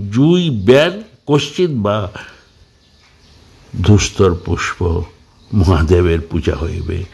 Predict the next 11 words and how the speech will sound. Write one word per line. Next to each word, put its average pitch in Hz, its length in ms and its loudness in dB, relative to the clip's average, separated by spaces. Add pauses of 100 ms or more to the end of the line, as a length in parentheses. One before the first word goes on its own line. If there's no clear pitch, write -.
(360)
মাঝে 87 220 2
মাঝে 87 260 2 (120)
তুলসী 85 640 -2 (800)
উচ্চ 117 360 2
ইষ্টক 117 500 4
নির্মিত 110 540 0
মঞ্চের 104 520 0
উপর 95 260 0
রোপণ 90 440 0
করা - 280 -4
হইয়াছে। 80 800 -6